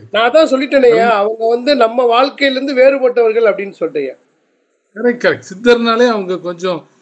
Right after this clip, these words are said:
Speaker 2: ஆ, கு-,
Speaker 1: ம்.
Speaker 2: கு-, I mean, contrary to the, ஆ, normal nature. அவங்க, அவங்க, அவங்களுடைய, அவங்களுடைய எண்ணமும் அவங்களுடைய,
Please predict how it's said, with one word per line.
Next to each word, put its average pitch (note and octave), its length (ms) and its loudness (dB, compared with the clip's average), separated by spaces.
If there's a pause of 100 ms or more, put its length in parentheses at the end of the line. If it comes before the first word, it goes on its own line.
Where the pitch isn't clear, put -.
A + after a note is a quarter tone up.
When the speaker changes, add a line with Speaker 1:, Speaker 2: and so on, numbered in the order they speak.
(120)
Speaker 2:
ஆ, E3+ 180 0
கு-, D3+ 120 -2
Speaker 1:
ம். F#3+ 280 -2
Speaker 2:
கு-, D3 300 -6
I A3 60 0
mean, G3+ 140 -4
contrary A#3+ 520 2
to A3+ 140 -4
the, G3+ 80 0
ஆ, E3+ 580 -2
normal G#3 420 -2
nature. E3 300 -4
அவங்க, E3+ 480 -2 (360)
அவங்க, F#3+ 300 -2
அவங்களுடைய, F#3+ 840 0
அவங்களுடைய F3+ 200 -4
எண்ணமும் G3+ 480 -4
அவங்களுடைய, E3 680 -2